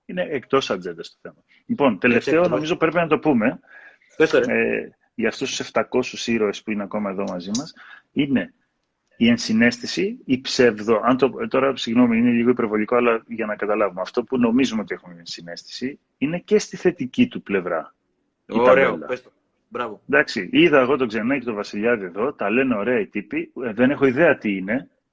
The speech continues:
Speaker 1: Έχω δει μια εικόνα και λέω, «Καλά, αυτοί φοβεροί, τι τρομεροί άνθρωποι». Διάβασα κάποιο πριν που λέει να τους είχαμε αφεντικά.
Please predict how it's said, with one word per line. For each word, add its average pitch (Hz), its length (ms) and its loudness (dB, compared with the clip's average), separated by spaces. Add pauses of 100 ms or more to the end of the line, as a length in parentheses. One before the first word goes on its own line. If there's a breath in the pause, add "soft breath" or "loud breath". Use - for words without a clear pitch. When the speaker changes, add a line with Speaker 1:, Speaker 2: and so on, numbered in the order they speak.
(140)
Speaker 1:
Έχω 127 200 -4
δει 123 100 0
μια 139 160 2
εικόνα 120 400 0
και 123 140 -8
λέω, 139 140 0
«Καλά, 107 260 -8
αυτοί 113 320 -10
φοβεροί, 113 680 -2 (440 loud breath)
τι 131 120 -12
τρομεροί 135 460 0
άνθρωποι». 107 240 -2
Διάβασα 131 360 0
κάποιο 131 240 -2
πριν 131 140 -6
που 127 80 -2
λέει 143 120 2
να 139 80 2
τους - 200 -6
είχαμε 147 200 -4
αφεντικά. 120 560 0